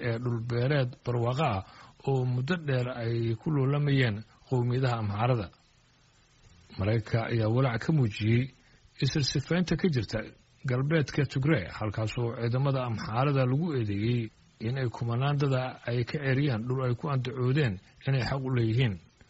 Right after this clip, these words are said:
Afhayeen u hadlay ciidamada Tigreega ayaa waxa uu sheegay, una sheegay wakaaladda wararka ee A F P, in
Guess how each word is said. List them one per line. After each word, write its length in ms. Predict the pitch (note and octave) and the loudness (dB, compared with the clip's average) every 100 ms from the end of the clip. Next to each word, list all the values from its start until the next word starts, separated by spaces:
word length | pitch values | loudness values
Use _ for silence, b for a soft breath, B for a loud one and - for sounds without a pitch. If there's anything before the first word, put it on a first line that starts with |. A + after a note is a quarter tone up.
| b b b b _ | b b b b _
Afhayeen 440 | - G2+ A#2+ A#2+ | -8 -4 0 0
u 60 | B2 | 0
hadlay 240 | A#2+ B2 A2+ | 0 0 0
ciidamada 380 | A2+ B2 C3 | 0 2 2
Tigreega 480 | A2+ B2 C#3 C3+ G2+ G2+ | 0 0 2 4 2 0
ayaa 200 | G#2 A#2 | -2 0
waxa 260 | C3 A#2+ B2+ | 0 -2 -2
uu 160 | A#2+ | -2
sheegay, 440 | G#2+ - G#2 A#2 B2+ | -4 -4 -2 0 -2
una 200 | B2+ D3+ | 0 0
sheegay 320 | D#3+ C3+ B2 | 0 0 0
wakaaladda 460 | A#2+ A2+ C3+ D3+ C3 | 0 0 0 0 0
wararka 340 | C3 D3 B2+ | 2 0 0
ee 400 | B2 C3 D3 D#3 | -2 -2 0 0
A 40 | C3 | 0
F 80 | - | -2
P, 260 | E3+ B2+ - - B B B B _ | 0 0 -2 -12 B B B B _
in 200 | E3 E3+ | -2 0